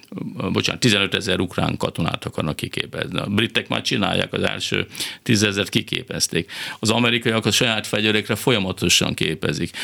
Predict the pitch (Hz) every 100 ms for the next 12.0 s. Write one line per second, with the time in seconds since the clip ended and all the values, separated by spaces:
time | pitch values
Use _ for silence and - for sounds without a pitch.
0 | - 110 117 120 117 110 101 98 101 90
1 | 98 - 104 87 107 - 107 117 104 92
2 | 87 92 - 78 87 - - - 120 226
3 | 226 139 104 - 107 98 90 87 98 101
4 | 131 - - - - 131 147 139 180 156
5 | 120 - 151 139 107 123 120 - 127 131
6 | - 90 120 110 90 - 117 - 110 98
7 | 135 110 98 - 92 90 101 101 98 104
8 | 107 104 - 120 135 - - - 101 104
9 | - 110 - 123 123 107 101 92 90 113
10 | 110 92 92 87 85 90 98 101 - 113
11 | 113 107 95 - 87 85 90 87 -